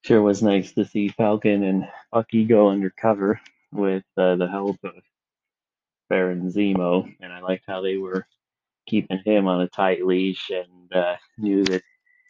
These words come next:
he would be waiting for the opportunity to escape them, and, and that'll definitely be real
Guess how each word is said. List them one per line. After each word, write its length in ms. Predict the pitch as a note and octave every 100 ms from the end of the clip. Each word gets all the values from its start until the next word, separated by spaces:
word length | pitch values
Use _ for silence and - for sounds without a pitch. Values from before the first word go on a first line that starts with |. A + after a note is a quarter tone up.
| _ -
he 140 | G#2
would 160 | G2+ F#2+
be 140 | F#2+
waiting 500 | F#2+ G2+ G#2 F#2+ G2
for 160 | F#2+ G2+
the 160 | G2
opportunity 1000 | G2 F#2+ - F#2 - A#2 G#2+ G#2 G#2 G#2 G2+
to 300 | G2 F#2+ F#2+ - _ _ _ _ - - _ _ _ _ - - - _ _ _ _ _ _ _ _ _ _ _ _ _ _ _ _ _ - _ _ - _ _ _ _
escape 500 | G2+ - - A2 G#2+ -
them, 340 | G2+ F#2+ G2+ - _ _ _
and, 340 | G2+ G2 F#2+ F#2+ _ _ _ - _ _ _ _ _ - - _ - _ - - _ _ _ _ _ _ _ _ _ - - - _ _ _ -
and 240 | F#2+ F2+
that'll 240 | G2+ G2 F#2
definitely 600 | F#2+ F#2 G2+ F#2+ F#2+ F#2
be 300 | F#2+ F#2 F#2
real 360 | F#2 F#2 F2+